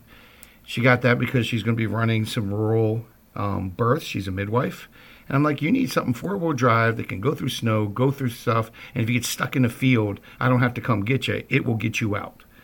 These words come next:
<clears throat> And I'm like, "Okay, this is perfect. It's, it's not too big. And it, you know, it's, you know, for a woman, it, it actually looks nice. It has good lines." And she liked it. I've never seen one of those before. <clears throat> Well, we got one.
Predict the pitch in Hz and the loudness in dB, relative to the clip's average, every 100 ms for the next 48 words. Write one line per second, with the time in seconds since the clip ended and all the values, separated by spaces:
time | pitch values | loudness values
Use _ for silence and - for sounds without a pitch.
0 | - - - - - - 117 110 110 98 | -20 -20 -20 -20 -6 -4 -2 0 0 0
1 | 92 98 - 98 147 - - - - - | -2 -2 -2 -2 -2 -8 -20 -20 -6 -4
2 | 123 - 120 - - 180 131 - - - | -2 -2 -6 -6 2 2 2 -8 -10 -20
3 | - - - - - - - 120 101 143 | -20 -8 -8 -6 -4 -4 -2 0 6 8
4 | 180 165 151 - - - - - - 110 | 8 2 -8 -16 -20 -20 -20 -10 -4 -2
5 | 101 107 - 113 110 104 101 - - - | -2 -6 -2 0 2 0 -4 -8 -16 -8
6 | 113 110 104 98 - 98 98 143 156 127 | -2 -2 -2 -4 -4 -2 2 4 4 2
7 | 110 - 107 110 117 127 127 - 120 104 | 0 -4 0 0 0 0 0 0 -4 -4
8 | 98 98 90 95 98 120 139 139 139 - | -4 -4 -4 -8 -2 2 6 6 4 -2
9 | - - 117 120 185 185 330 - - - | -14 -2 0 2 2 2 2 0 -8 -12
10 | _ _ - - - - _ - _ - | _ _ -20 -20 -20 -20 _ -20 _ -20
11 | - 107 135 143 - 220 175 135 127 123 | -10 0 2 2 2 4 4 4 2 0
12 | 110 123 - - - - 120 - - - | -6 -4 -4 -6 -10 -8 -8 -10 -16 -16
13 | - 113 139 180 - - - - 147 147 | -2 6 8 6 0 -18 -20 -6 6 12
14 | 170 120 104 - | 12 10 2 -2